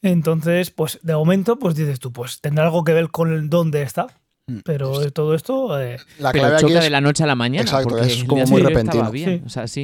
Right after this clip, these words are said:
Speaker 2: Entonces, bueno, pues tenemos esa escena de él, pues, que se le ve pochete y tal, pero luego, pues, como que sigue trabajando, ¿no? Y se da cuenta de que hay un aviso ahí, eso lo decía antes Tomás, que en la propia estación te va marcando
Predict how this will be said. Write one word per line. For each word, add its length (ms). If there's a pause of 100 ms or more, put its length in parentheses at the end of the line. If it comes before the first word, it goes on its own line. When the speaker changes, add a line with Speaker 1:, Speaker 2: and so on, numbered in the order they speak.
(120)
Speaker 2:
Entonces, 200
bueno, 260
pues 300
tenemos 380
esa 200
escena 360
de 400
él, 580
pues, 220
que 100
se 140
le 60
ve 120
pochete 400
y 60
tal, 280
pero 200
luego, 280
pues, 200
como 200
que 100
sigue 200
trabajando, 500
¿no? 120
Y 40
se 100
da 140
cuenta 340
de 120
que 220
hay 200
un 140
aviso 340
ahí, 200
eso 280
lo 140
decía 160
antes 220
Tomás, 420
que 340
en 100
la 100
propia 260
estación 480
te 80
va 140
marcando 720